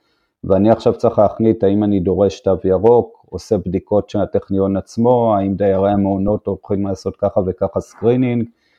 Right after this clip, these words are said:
איך אני מבודד וכו'. ושם אתה, אתה באמת צריך את הדיטיילס הטכניים האלה, של איפה אנשים נפגשים, מאיפה הם מגיעים, מה הקשרים הסוציאליים, שם יש איזשהו היגיון ממש לעקוב ברמת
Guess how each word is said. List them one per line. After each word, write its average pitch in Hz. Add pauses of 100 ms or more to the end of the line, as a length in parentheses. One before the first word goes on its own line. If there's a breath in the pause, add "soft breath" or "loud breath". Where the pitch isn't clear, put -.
(380)
איך 101
אני 104
מבודד 98 (260)
וכו'. 95 (760)
ושם 151
אתה, 113
אתה 101
באמת 107 (460)
צריך 127
את -
הדיטיילס 139
הטכניים 139
האלה, 90
של 95
איפה 123
אנשים 107
נפגשים, 95
מאיפה 117
הם 110
מגיעים, 95 (440)
מה 104
הקשרים 120
הסוציאליים, 117
שם 139
יש 147
איזשהו 127
היגיון 104
ממש 95
לעקוב 90
ברמת 90